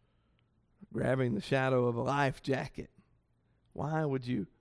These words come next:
grab the shadow of a substitutionary atonement when you can cling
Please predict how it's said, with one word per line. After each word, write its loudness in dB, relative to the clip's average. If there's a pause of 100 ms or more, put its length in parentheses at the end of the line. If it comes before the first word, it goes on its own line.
grab 0
the -6
shadow 0 (420)
of -10
a -6
substitutionary -2
atonement 0 (1900)
when -2
you 2
can -4 (380)
cling 0